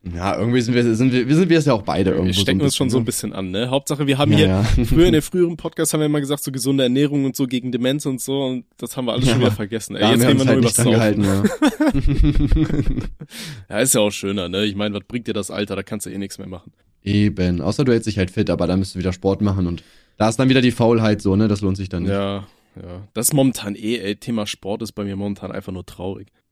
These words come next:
Speaker 1: Ja, bei mir auch.
Speaker 2: Aber ich hab, ähm,
Speaker 1: Ich hätte eigentlich auch mal vor, mehr joggen zu gehen oder, äh, überhaupt joggen zu gehen, aber,
Speaker 2: <laughs>
Speaker 1: ja,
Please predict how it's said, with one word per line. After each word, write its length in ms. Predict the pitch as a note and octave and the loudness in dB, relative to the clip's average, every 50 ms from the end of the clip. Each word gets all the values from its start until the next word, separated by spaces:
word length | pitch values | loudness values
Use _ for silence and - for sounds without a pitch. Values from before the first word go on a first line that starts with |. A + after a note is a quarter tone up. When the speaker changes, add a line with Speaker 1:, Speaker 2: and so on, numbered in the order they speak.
| _ - | _ -4
Speaker 1:
Ja, 220 | G#2 A2 A2+ A2+ G#2+ | 0 2 2 4 4
bei 120 | G2+ G#2 | 2 2
mir 160 | G2+ G2+ G2 C#2+ | 2 2 0 0
auch. 280 | E2+ F#2+ F#2+ G2 - _ _ _ _ _ | 0 0 -2 -2 -6 _ _ _ _ _
Speaker 2:
Aber 160 | - G#2+ G#2 A#2+ | -8 -4 -4 -4
ich 120 | A#2+ - | -2 -2
hab, 160 | D3+ C#3 - | -4 -4 -6
ähm, 60 | - - | -6 0
Speaker 1:
Ich 100 | C3+ B2+ | 2 2
hätte 160 | B2 C3 B2 | 4 4 4
eigentlich 220 | A#2 B2+ B2 C3 | 2 2 2 2
auch 60 | B2+ A#2+ | 4 4
mal 160 | B2 A#2 A#2 | 4 2 2
vor, 300 | - - B2 C3 C3 B2 | 2 2 4 4 4 4
mehr 440 | A#2+ A#2 A#2 A#2 A#2 A2+ A2+ A2 A2 G#2+ - - F#2+ | 4 4 4 2 2 2 2 0 -2 -4 -8 -8 -4
joggen 280 | G#2+ A#2+ A#2+ B2 A#2 | 0 0 0 0 -2
zu 140 | - - A2 | -2 -2 0
gehen 200 | G#2 A2+ A2+ G#2 | 2 4 4 4
oder, 300 | G2 F#2 F#2 F#2+ F#2+ F#2 F#2 - _ _ _ | 4 4 2 2 0 -2 -6 -10 _ _ _
äh, 60 | - F#2+ G2 F#2+ - - | -6 -6 -4 -6 -6 -8
überhaupt 360 | - F#2+ F#2+ G#2 A2 A2 - | -6 -2 0 0 0 -2 -2
joggen 300 | - - B2+ A2+ G#2 A2 | -2 0 0 2 2 0
zu 140 | G#2+ - A2 | -2 -2 -2
gehen, 200 | F#2+ G2 G2+ G2 F#2 | 0 0 2 2 2
aber, 280 | F2+ F#2 F2+ F2 F#2 - - _ _ - | 2 0 0 -2 -2 -6 -10 _ _ -20
Speaker 2:
<laughs> 260 | - - - G3+ - - | -18 -14 -14 -12 -6 -2
Speaker 1:
ja, 240 | - G2+ A2+ A#2 | 0 0 0 0